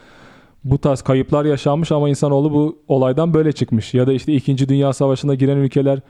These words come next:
bütün şehirler yıkılmasına rağmen borç harç içinde yeniden bu ülkeleri var etmişler. Japonya'ya atom bombası atılmış. Ekonomik olarak, ülkesel olarak hani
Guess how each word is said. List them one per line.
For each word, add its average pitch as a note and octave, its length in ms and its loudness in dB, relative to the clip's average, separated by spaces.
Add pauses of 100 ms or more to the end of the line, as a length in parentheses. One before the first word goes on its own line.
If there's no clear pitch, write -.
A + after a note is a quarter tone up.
(260)
bütün C3 200 0
şehirler C#3 420 2
yıkılmasına C3+ 640 0
rağmen C3 380 0 (560)
borç C3+ 280 0
harç C#3 200 0
içinde C3 500 0 (460)
yeniden C#3 500 0
bu C#3 120 2
ülkeleri C3 380 0
var C3+ 160 2
etmişler. A#2+ 500 -2 (180)
Japonya'ya C#3 840 -2
atom C3 400 -2
bombası C3+ 380 0
atılmış. C3 460 -2 (460)
Ekonomik C3+ 520 0
olarak, C#3 440 0 (220)
ülkesel B2 440 0
olarak C#3 440 0 (680)
hani A#2+ 240 0